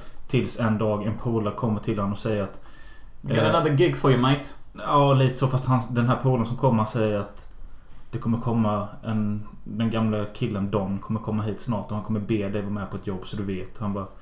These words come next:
Speaker 1: "Nej, men jag har gått i pension." Ja, men säg det till Don. Och Don är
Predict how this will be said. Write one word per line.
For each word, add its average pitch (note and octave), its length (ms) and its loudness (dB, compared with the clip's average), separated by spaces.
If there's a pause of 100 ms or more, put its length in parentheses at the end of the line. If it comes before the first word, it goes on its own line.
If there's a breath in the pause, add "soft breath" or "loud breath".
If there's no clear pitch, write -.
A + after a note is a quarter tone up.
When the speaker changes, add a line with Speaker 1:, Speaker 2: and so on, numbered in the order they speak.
(380 soft breath)
Speaker 1:
"Nej, G2 220 -6
men G2+ 100 -2
jag G2 180 -2
har A#2+ 120 -2
gått A#2 220 -6
i - 40 -4
pension." G#2 440 -4
Ja, A2 200 0
men G#2+ 100 0
säg G#2+ 220 -2
det G2+ 80 -4
till G2+ 140 -4
Don. G2 260 -4 (360 loud breath)
Och A#2+ 160 0
Don A2 300 4
är G2+ 340 0